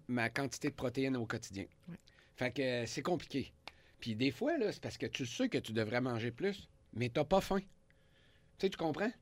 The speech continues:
Speaker 1: T'as pas faim. Fait que t'es en carence de protéines.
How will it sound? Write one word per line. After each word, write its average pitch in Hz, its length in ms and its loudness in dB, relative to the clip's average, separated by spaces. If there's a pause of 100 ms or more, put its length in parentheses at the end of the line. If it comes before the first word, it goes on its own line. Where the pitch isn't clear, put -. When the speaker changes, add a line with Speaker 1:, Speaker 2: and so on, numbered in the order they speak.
(100)
Speaker 1:
T'as 131 100 -2
pas 202 160 2
faim. 190 200 0 (280)
Fait 135 160 4
que - 60 -8 (540)
t'es 123 240 0
en 156 140 2 (100)
carence 202 840 6 (440)
de 117 100 2
protéines. 123 520 0